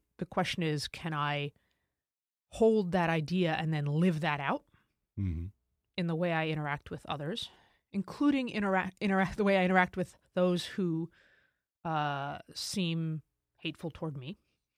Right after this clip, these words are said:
Speaker 1: And at a practical level, f-, the, the, to me, the other argument f-, for this approach is: Look, am I creating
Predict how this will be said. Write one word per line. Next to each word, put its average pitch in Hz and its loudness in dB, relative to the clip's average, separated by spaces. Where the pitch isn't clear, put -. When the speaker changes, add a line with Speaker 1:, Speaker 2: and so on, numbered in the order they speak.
Speaker 1:
And 240 4
at 247 4
a 254 4
practical 294 0
level, 160 -2
f-, - -20
the, 196 -2
the, 190 -4
to - -6
me, 202 2
the 196 2
other 302 2
argument 165 0
f-, 165 -18
for 180 -4
this 160 -6
approach - 0
is: 185 0
Look, 269 -2
am 180 -2
I 214 -4
creating 220 -2